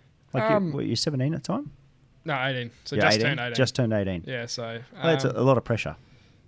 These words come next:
Speaker 2: Yeah, the media was probably the easy part of it all.
Speaker 1: Yeah.
Speaker 2: Uh, probably the whole fight t-, for the super license was a hard bit. That was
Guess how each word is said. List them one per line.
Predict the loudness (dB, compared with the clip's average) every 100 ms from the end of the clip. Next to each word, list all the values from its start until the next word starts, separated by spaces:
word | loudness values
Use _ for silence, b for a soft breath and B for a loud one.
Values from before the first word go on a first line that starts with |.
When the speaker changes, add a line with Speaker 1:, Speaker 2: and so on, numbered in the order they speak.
| 0
Speaker 2:
Yeah, | 4 4 4 -2
the | -4
media | -2 0 -2
was | -2
probably | -2 -2
the | -2 -2 -4 -6
easy | -8 -6
part | -6 -4 -4
of |
it | -2
all. | -4 -4 B B B
Speaker 1:
Yeah. | -4 -2 -4
Speaker 2:
Uh, |
probably | -6 -6 -6
the | -4
whole | -4 -4 -4
fight | -6 -4 -4 -4 -12 B B -20 -20 -14
t-, | -14
for | -8 -8
the | -6
super | -6 -6 -4
license | -4 -6 -10
was | -8 -6
a | -6 -8 -6
hard | -6 -4
bit. | -6 -6
That | -6
was | -4 -6 -8